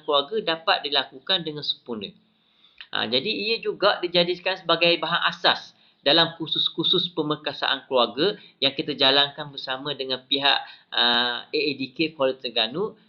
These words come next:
dan juga pihak Majlis Pengurusan Komunikasi Kampung, M P K K,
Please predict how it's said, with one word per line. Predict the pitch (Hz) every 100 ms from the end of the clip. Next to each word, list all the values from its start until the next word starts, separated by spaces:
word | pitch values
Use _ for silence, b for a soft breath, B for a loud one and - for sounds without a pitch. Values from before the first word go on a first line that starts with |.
| _ 135
dan |
juga | 135 139 - -
pihak | 156 180 - 127
Majlis | 139 135 170 180 - -
Pengurusan | 143 135 135 131 165 156 123 -
Komunikasi | 127 127 127 127 - -
Kampung, | 120 120 - 120 - -
M | 143 -
P | 139 -
K | 127 -
K, | 180 208